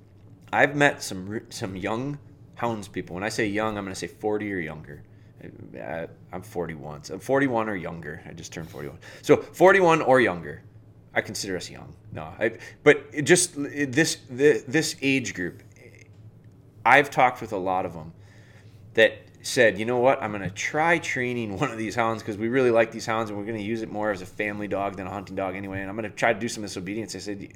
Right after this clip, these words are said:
"It's a dog. You could do it with any breed." And all of a sudden, they've enjoyed that hound so much more because they take him for walks under control on a leash. When they do go hunting, they call their dogs and the dogs come back.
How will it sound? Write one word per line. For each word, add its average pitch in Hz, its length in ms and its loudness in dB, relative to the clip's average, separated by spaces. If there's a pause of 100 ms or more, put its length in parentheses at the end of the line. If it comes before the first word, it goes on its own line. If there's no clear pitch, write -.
(340)
"It's - 160 -6
a 151 80 -6
dog. 131 480 -6
You 101 80 -8
could 104 160 -8
do 151 120 -2
it 135 40 -2
with 120 120 -2
any 131 160 -4
breed." 131 340 -6 (480)
And 127 160 4
all 147 160 10
of 170 80 2
a 185 60 0
sudden, 143 340 2 (320)
they've 135 180 6
enjoyed 120 840 4
that 120 260 6
hound 107 520 -2
so 139 280 -2
much 143 300 0
more 135 260 0
because 113 240 -4
they 107 100 -4
take - 200 -2
him 101 60 -12
for 98 140 -8
walks 90 440 0
under 156 160 -4
control 135 420 -4
on 131 100 -2
a 123 60 -4
leash. 101 320 -4 (300)
When 117 120 -2
they 113 140 4
do 139 260 2
go 151 200 6
hunting, 110 420 -4 (180)
they 120 120 4
call 139 360 6
their 175 140 4
dogs 127 400 4
and 117 80 -4
the 107 40 -6
dogs 123 340 0
come 131 200 -6
back. 101 460 -2